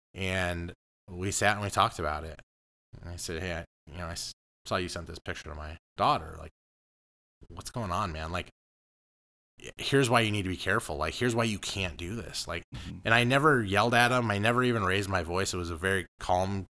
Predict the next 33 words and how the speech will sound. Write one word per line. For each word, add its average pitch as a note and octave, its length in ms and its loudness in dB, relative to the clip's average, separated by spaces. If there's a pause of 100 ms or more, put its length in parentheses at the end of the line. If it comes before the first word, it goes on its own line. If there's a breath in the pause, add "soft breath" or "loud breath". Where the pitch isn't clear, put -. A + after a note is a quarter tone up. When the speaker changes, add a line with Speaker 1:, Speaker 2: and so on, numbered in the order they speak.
(260)
Speaker 1:
discussion, A2 480 2
just A2 140 2
like F#2+ 120 4
we're F#2 80 4
having G2 220 6
right F#2 160 4
now. G2+ 400 2 (640 loud breath)
Um, E2+ 340 -4 (920)
but G2+ 100 4
I G#2 120 6
saw G2+ 380 6
the F#2 100 0
value F#2+ 540 4
in F2+ 360 -2
not F#2 280 2
just - 260 -4 (380)
ripping F#2 320 -2
this E2 160 -4
kid - 200 -6
apart. E2+ 360 0 (240)
The A2+ 100 0
old B2+ 320 4
Chris - 240 2
Baker D3 460 0
would A2 200 -2
have F#2 120 -2
tore - 360 0
this F#2 200 0
kid F#2 260 -2
limb F2+ 200 0
from D#2+ 220 -8
limb, E2 200 -10 (380)
Speaker 2:
Mm-hmm. F2 220 -8